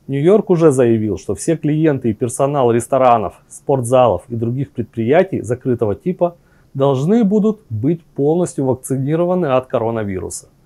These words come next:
А крупная городская автовыставка, которая должна была пройти с двадцатого по двадцать девятое августа, была отменена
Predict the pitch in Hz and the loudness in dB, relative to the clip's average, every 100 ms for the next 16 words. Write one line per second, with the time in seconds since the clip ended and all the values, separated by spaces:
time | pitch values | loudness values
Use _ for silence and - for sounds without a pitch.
0 | _ _ _ _ - 120 156 143 131 107 | _ _ _ _ -8 -2 -2 0 -2 0
1 | 113 117 - 127 104 - 123 202 175 127 | 0 0 -2 0 0 -2 -2 0 0 -2
2 | 117 - 110 123 127 123 123 131 117 107 | -4 -6 -2 0 0 0 0 -2 2 0
3 | 113 110 127 107 113 117 135 107 101 90 | 0 -4 -4 -4 -4 -2 -2 -2 -4 -6
4 | - 117 117 110 110 107 113 107 - 107 | -4 -2 0 -2 -2 -2 -2 -2 -2 0
5 | 160 165 156 110 104 135 170 139 131 113 | 0 -2 -6 -6 -4 -2 -2 -2 -4 -4
6 | 107 104 | -4 -8